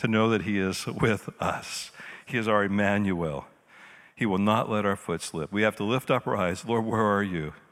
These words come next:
In the middle of this pain, we have to say, "Lord, where are you?" in the middle of those difficult times like twenty twenty. Or when you get that difficult medical diagnosis in your family, or that heartbreaking phone call in the middle of a very dark night.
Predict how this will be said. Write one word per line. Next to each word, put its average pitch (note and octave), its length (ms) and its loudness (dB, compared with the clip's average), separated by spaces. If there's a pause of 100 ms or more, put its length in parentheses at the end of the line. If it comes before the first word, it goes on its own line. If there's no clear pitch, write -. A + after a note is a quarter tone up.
(760)
In C3+ 80 -2
the A2+ 60 0
middle A2 220 2
of G2 80 -2
this G#2 180 -6
pain, G2 220 -2
we A2+ 100 0
have A2+ 160 -2
to - 80 -8
say, A2+ 240 -2
"Lord, A#2 460 0 (360)
where B2 200 2
are A#2 220 2
you?" A#2 240 0
in G#2 100 0
the G#2 80 0
middle A2+ 380 2
of G#2 80 0
those G#2 220 -2
difficult A2+ 520 -6
times G2 360 -4
like G#2+ 120 -4
twenty G#2+ 280 -6
twenty. E2+ 380 -6 (1800)
Or A#2+ 120 2
when B2 100 2
you A#2+ 120 2
get A#2+ 200 0
that A#2 400 2
difficult B2+ 420 0
medical A2 400 -2
diagnosis G2 840 -2
in G2+ 60 -8
your F2+ 160 -6
family, E2+ 460 -4 (840)
or G2+ 220 4
that G#2 180 2
heartbreaking A2 800 2
phone G#2 260 -2
call G2 260 2
in F#2 60 -4
the F#2 60 -4
middle G2+ 300 0
of F2+ 100 -4
a F#2 80 -2
very F#2+ 280 0
dark F#2 300 -2
night. D2+ 320 -10